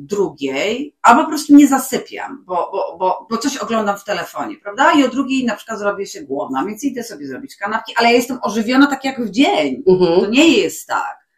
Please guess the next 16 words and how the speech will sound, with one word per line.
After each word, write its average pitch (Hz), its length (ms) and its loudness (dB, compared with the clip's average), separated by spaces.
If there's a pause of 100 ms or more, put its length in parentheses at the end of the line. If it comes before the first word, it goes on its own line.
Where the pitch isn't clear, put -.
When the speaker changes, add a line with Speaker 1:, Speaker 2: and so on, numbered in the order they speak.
(340)
Speaker 1:
Em, 165 720 -2 (420)
i, 233 220 -2
i - 60 2
często 494 360 0
tak 160 240 -2
mam, 160 240 0
no 165 40 -4
co - 160 -8
noc - 260 -6
tak 104 200 -14
mam. - 200 -18 (800)
Speaker 2:
No 220 140 6
tak, 170 180 2
że 180 80 -2
długo. 185 240 0
Speaker 1:
Naprawdę. 139 540 2